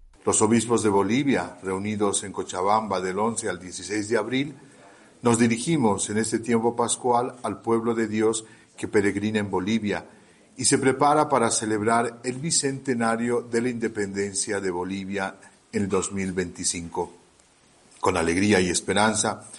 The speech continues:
escuchamos las palabras de Cristo resucitado que nos dice: "La paz esté con ustedes. Como el Padre me ha enviado, así les envío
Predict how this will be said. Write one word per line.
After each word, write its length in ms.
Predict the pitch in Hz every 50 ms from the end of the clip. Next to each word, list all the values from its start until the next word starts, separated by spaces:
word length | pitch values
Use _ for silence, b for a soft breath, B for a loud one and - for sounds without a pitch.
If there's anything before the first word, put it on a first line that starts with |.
| B B B B B -
escuchamos 500 | 139 - - 117 - 135 127 127 135 127
las 160 | 123 117 113
palabras 640 | - 120 113 117 123 127 123 107 101 95 90 87 90
de 140 | 98 90 -
Cristo 520 | - 107 113 113 - - - - 107 98
resucitado 880 | 92 95 92 - - 104 - - 98 101 117 113 117 117 117 117 117 B B B B B _
que 100 | - 104
nos 180 | 95 98 95 87
dice: 440 | 110 110 101 95 - - 80 - b b b b b b _ _
"La 280 | 92 95 90 - -
paz 400 | - 110 107 110 107 110 - - -
esté 400 | 101 87 - - - 95 98 95
con 180 | 95 104 92
ustedes. 760 | 92 87 - - - 95 85 85 85 90 87 - - - - - _ _
Como 160 | - 82 87
el 80 | 87
Padre 400 | - - 98 98 101 98 95 95
me 120 | 92 98 95
ha 20 |
enviado, 580 | 92 92 92 110 113 123 127 120 104 90 B B B B B B B
así 580 | - 98 - - 135 139 147 156 151 151 - -
les 240 | - 110 104 95 -
envío 720 | 104 95 95 101 110 117 120 120 117 117 117 117 - -